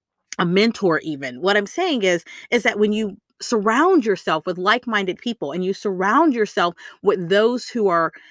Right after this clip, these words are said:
um, seemingly in a position to where your future self is, is going to be, then create that circle of influence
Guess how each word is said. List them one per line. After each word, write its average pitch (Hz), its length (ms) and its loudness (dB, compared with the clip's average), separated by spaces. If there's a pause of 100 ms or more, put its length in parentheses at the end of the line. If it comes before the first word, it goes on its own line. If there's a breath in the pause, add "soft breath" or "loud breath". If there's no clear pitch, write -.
(260 loud breath)
um, 170 340 -2 (240)
seemingly 285 600 2
in 262 160 0
a 277 60 -2
position 190 680 -2
to - 140 -4
where 196 240 2
your 170 200 0
future 214 440 -4
self 185 500 0
is, - 220 -4 (140)
is 196 400 -2
going 185 260 0
to - 120 -6
be, 175 360 -2 (420 loud breath)
then 254 280 2 (340)
create 285 480 2
that 247 160 -2
circle 214 320 -2
of 180 140 -6
influence 196 500 -4